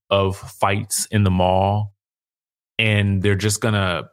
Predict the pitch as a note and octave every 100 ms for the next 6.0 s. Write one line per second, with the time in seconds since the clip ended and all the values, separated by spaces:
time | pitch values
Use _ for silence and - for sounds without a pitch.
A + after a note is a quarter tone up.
0 | _ E2+ F#2 A2 G#2 - G#2+ A2 A2 G#2
1 | G2 G2+ F#2+ G#2 G#2 - G#2 G2+ G#2+ G2
2 | G2+ G#2+ G#2+ G#2+ F#2+ G#2 B2+ A#2+ G#2 A2
3 | G2 - C3 A#2+ A2 G#2+ A2+ G#2+ G2+ G2+
4 | F#2 G2 G#2+ A2+ G2+ G2 A#2 A2 F2+ F#2
5 | C2 - A2+ A#2+ A#2+ A2+ B2 B2 A#2+ A#2